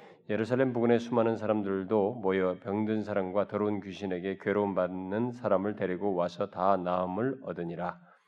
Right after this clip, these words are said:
대제사장과 그와 함께 있는 사람, 즉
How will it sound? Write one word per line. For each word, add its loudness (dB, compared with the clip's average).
대제사장과 0
그와 4
함께 -2
있는 -2
사람, -6
즉 -8